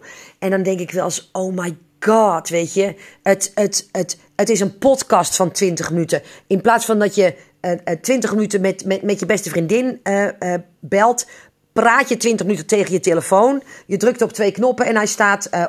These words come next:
online. Weet je, dus het lastige van deze drie criteria is dat ze door heel veel mensen zo ontzettend breed, makkelijk en vooral in hun voordeel geïnterpreteerd te worden. En, ehm, eh, als ik dan dus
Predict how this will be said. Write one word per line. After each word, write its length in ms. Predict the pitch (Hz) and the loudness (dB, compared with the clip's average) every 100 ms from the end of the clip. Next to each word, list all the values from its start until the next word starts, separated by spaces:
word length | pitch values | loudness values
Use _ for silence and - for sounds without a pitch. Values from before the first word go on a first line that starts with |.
| - | 0
online. 440 | 190 175 156 160 | -2 0 -2 0
Weet 140 | 190 | 0
je, 80 | 202 | 0
dus 240 | 214 233 - - - _ _ _ | 0 -2 -4 -20 -20 _ _ _
het 160 | - 170 | -4 -2
lastige 560 | 202 233 302 - 254 214 | 0 2 2 0 -2 0
van 140 | 226 | 0
deze 260 | 220 220 190 | 2 0 -2
drie 220 | 190 233 | -4 -6
criteria 680 | 170 185 - 277 233 165 - | -4 -6 -4 -2 0 0 -2
is 460 | 170 247 240 - - - - | -2 -2 -2 -6 -10 -20 -18
dat 320 | 160 208 240 | -4 -2 0
ze 120 | - | 0
door 160 | 196 202 | 0 0
heel 280 | 175 247 254 | 2 2 2
veel 160 | 208 | 0
mensen 400 | 190 190 196 208 | 0 0 -2 -2
zo 400 | - 190 180 180 - - | -2 2 2 2 -4 -16
ontzettend 720 | - 196 185 226 208 190 196 | -2 -2 0 0 0 -4 -6
breed, 640 | 127 185 196 262 277 - - _ _ - | -4 -2 0 -2 -4 -8 -10 _ _ -6
makkelijk 640 | 190 202 240 240 233 247 - | 0 2 2 2 0 -2 -6
en 200 | - 202 | -2 -2
vooral 300 | 165 196 196 | 0 0 0
in 160 | - 190 | 0 0
hun 200 | 175 190 | 0 0
voordeel 800 | - - 269 285 - 180 220 220 - - | -4 0 4 4 4 2 2 -2 -16 -10
geïnterpreteerd 800 | - - 233 - - 233 220 - | -6 -2 -2 -2 -4 0 0 0
te 100 | 147 | -4
worden. 360 | 147 - - - - - _ | -4 -4 -8 -16 -20 -20 _
En, 420 | - 202 208 208 208 | -2 0 0 -2 -4
ehm, 400 | - 180 180 180 - _ | -2 0 0 -2 -6 _
eh, 160 | 170 165 160 _ - | -4 -4 -4 _ 0
als 180 | 226 | 0
ik 120 | 220 233 | 2 0
dan 140 | 220 | 2
dus 380 | 202 196 - | 2 -2 -8